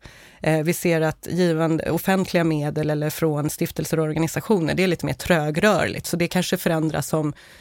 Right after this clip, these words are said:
två år. Eh, där kanske vi ser de ekonomiska konsekvenserna om två år. Medans hos företagen verkar vi ju se omedelbara konsekvenser. Så det, siffrorna visar i alla fall att har du en stor, är du mycket beroende av intäkter från företag, så kanske det är, är utmanande just nu.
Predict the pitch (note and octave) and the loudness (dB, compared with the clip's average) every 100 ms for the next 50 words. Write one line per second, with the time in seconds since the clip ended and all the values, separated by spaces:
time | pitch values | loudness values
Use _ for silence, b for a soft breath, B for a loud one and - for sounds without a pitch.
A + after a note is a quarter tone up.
0 | B - C#4 E3+ - D#3 - _ F#3+ D#3+ | B 4 4 4 2 0 -2 _ -2 0
1 | D#3+ D#3+ F3+ G3+ - E3+ D#3+ D#3 D3+ - | 0 0 0 0 0 -2 0 0 -2 -2
2 | D#3 D3 D#3+ D3+ - D#3+ D3+ D#3 D3+ A#3 | -2 -2 -4 -4 -4 -4 -2 -4 0 0
3 | G3 E2 D#3 E3 D#3 - - B B B | 0 0 -2 0 0 -4 -12 B B B
4 | F3+ - F3+ E3 E3 F#3 E3+ D#3 D3+ - | -2 2 2 2 0 0 0 0 0 -2
5 | D#3+ C#3+ - G3+ F#3 E3+ E3 G#3 A3 G#3+ | -4 -2 -2 0 2 2 0 2 2 2
6 | A3 G3+ E3+ D#3 D3 E3+ F3+ G3 F#3+ - | -2 -4 -2 -2 -2 -2 0 2 0 -2
7 | - A3 - B3 C4 A3 E3 D#3 D3+ D3 | 0 0 2 0 2 2 0 0 0 0
8 | D#3 D#3 D3+ - F#3 E3 E3 D#3+ E3 E3+ | 0 0 0 -2 0 2 2 0 0 -2
9 | - A3+ A3+ G3 F3 F3+ G3+ - G#3 F3+ | 0 2 2 0 0 0 0 -2 0 0
10 | D#3 D#3 - D#3 F3 D#3 D3 D3+ - D3 | 0 -2 -4 -2 -2 -2 -6 -6 -6 -4
11 | D3+ D#3+ D#3+ - - - B B B - | -2 -2 0 -2 -2 -6 B B B -4
12 | F3+ C#3+ C#3 D#3 D3+ D#3 D3+ D3+ - D3 | 0 0 0 -2 -2 0 0 0 0 0
13 | D3 D#3 - D#3 - - E3+ - - G#3+ | 0 -4 -4 -4 -2 -2 -2 -2 -2 -2